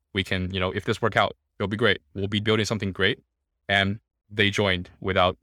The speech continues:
saying another thing. So that was my team. I'm still working with the same team, my co-founder team at least. So I'm pretty proud to say I definitely works out this time. And without the failing the first time,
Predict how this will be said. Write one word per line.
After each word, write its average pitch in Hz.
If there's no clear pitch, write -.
saying 92
another 90
thing. 90
So 87
that 90
was 95
my 90
team. 107
I'm 98
still 110
working 98
with 92
the 90
same 87
team, 90
my 90
co-founder 95
team 90
at 87
least. 98
So -
I'm 87
pretty 147
proud 110
to 113
say 117
I 104
definitely 120
works 107
out 98
this 101
time. 92
And 101
without 98
the 92
failing 101
the 87
first 117
time, 90